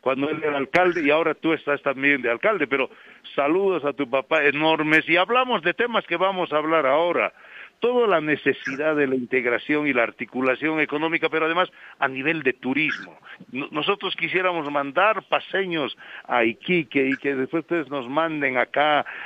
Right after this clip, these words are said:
y que, que disfruten de, de, de, de Bolivia, por supuesto. Este, esta relación quisiéramos volverla a activar.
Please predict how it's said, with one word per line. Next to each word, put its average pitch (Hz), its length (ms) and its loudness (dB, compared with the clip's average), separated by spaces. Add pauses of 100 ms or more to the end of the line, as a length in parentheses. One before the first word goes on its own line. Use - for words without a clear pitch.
(100)
y 131 100 -2
que, 139 180 2
que 143 200 -2
disfruten 135 680 -2
de, 123 160 0
de, 117 200 0
de, 113 160 -2
de 113 100 -2
Bolivia, 117 480 2
por 113 160 -6
supuesto. 139 440 -4 (280)
Este, 151 300 -2
esta 143 200 0
relación 135 520 -2
quisiéramos 139 480 -4
volverla 123 840 0
a - 20 2
activar. 143 600 0